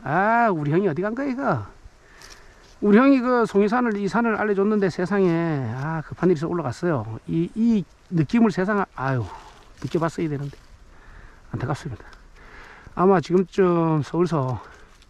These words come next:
이 영상을 보고 있을 겁니다. 아, 지금 막 몸이 근질근질할 거예요. 근데 어쩔 수 없죠. 사람은 생이 중요하니까. 아,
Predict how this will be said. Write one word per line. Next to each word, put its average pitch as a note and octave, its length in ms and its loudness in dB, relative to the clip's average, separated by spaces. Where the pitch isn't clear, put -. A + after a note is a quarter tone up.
이 F#3+ 60 6
영상을 F3 360 6
보고 F3+ 200 0
있을 C#3+ 160 -4
겁니다. A#2 380 -4
아, - 360 -10
지금 D3+ 220 -2
막 D#3 140 0
몸이 F#3 220 8
근질근질할 G3+ 580 2
거예요. G#3 240 -6
근데 C#3+ 120 -6
어쩔 C#3 140 -6
수 D3 80 -6
없죠. A#2+ 280 -10
사람은 C#3 520 -4
생이 G#3 420 -4
중요하니까. - 720 -12
아, - 680 -12